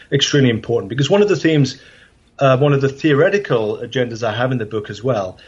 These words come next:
is, is borrowing not only from the sociology of Rodney Stark and other founders of religious economy, but also from the sociology of Michael Mann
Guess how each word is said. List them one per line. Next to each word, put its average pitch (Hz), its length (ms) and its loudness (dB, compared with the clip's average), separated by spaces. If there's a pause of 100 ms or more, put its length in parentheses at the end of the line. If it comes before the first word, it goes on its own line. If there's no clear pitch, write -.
(260)
is, 139 460 0
is 143 180 -2
borrowing 160 380 4
not 180 200 2
only 156 200 2
from 127 460 0
the 117 440 -4 (400)
sociology 120 960 0
of 120 160 -6
Rodney 113 400 0
Stark 113 500 0
and 110 120 0
other 131 180 4
founders 107 400 -2
of 107 100 -6
religious 107 300 -6
economy, 110 520 2
but 131 140 0
also 147 320 4
from 120 360 -2
the 117 120 -4
sociology 117 680 -2
of 107 100 -8
Michael 110 380 -2
Mann 113 500 0